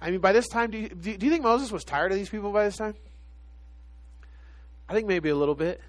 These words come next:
And, and you know what's interesting is that we, we get these little tidbits, we're gonna get one here in a minute, that Moses had a little bit of an anger problem. He had anger issues, which I can't reconcile, but other than just,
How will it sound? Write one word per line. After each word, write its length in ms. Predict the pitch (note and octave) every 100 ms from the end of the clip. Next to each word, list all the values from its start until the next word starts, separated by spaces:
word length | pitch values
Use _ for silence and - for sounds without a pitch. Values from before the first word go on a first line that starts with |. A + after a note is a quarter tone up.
| - - - - - - - -
And, 160 | F3 -
and 280 | F3+ E3+ D#3+
you 120 | F#3
know 120 | G3+ G3
what's 220 | F#3+ F#3
interesting 420 | F#3 F#3+ - E3
is 140 | D3+
that 180 | C#3 C3 - - - -
we, 200 | F3 E3+
we 140 | E3+
get 220 | D#3+ F#3
these 200 | F#3 D#3+
little 160 | E3+ E3
tidbits, 420 | - E3+ D3 -
we're 80 | D3+
gonna 80 | D3+
get 100 | D3+
one 100 | D3+
here 100 | D3+
in 60 |
a 40 | C3+
minute, 260 | D3 C3+
that 100 | C3+
Moses 320 | D3 G3 A3
had 100 | -
a 60 | D#3+
little 120 | D3+
bit 80 | D3
of 80 | C3
an 100 | A#2+
anger 280 | B2 C3 A2
problem. 440 | A#2+ G2+ F2+ - - - - - - - - - - -
He 100 | -
had 100 | D3
anger 300 | D3 D#3 C#3+
issues, 500 | C3 A#2+ G#2+ F2 - - - - - - -
which 120 | D#3+
I 120 | G3
can't 240 | A3+ C#4 F#3
reconcile, 680 | G3 G3 E3+ E3 C3 B2+ D3+
but 140 | D#3
other 220 | E3+ F3+
than 220 | E3 D#3+
just, 320 | D3+ E3 -